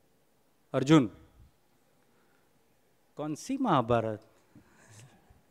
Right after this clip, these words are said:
બધાને ખબર દુર્યોધન, રાઈટ?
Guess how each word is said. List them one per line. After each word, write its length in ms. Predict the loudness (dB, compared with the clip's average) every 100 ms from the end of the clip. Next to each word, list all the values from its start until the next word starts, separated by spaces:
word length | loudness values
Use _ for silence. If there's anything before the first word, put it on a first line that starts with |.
| _ -20 -20 -20 _ _ _ _ _ _
બધાને 360 | 0 6 8 8
ખબર 220 | 8 6
દુર્યોધન, 480 | 8 6 6 4 4
રાઈટ? 180 | 4